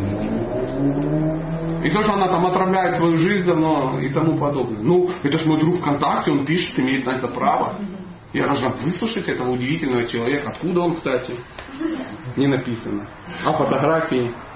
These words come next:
нету. Ну, наверняка хороший человек, раз дружит со мной ВКонтакте.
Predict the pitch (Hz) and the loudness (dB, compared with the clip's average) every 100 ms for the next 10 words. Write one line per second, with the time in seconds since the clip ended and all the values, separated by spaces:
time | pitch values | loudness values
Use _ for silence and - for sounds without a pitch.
0 | - 123 117 113 98 - - 311 294 - | -4 0 0 -2 -8 -10 -6 -4 -2 0
1 | - - - - 226 - - 262 - - | 0 0 0 -2 -2 0 0 0 -2 -4
2 | - 196 240 208 240 294 320 381 359 349 | -4 0 2 4 4 2 4 4 2 2
3 | 359 359 339 330 349 330 339 269 240 196 | 2 2 2 4 4 2 2 2 2 2
4 | 233 202 190 190 180 170 175 160 151 - | 2 2 2 2 2 2 2 0 2 0
5 | - | -2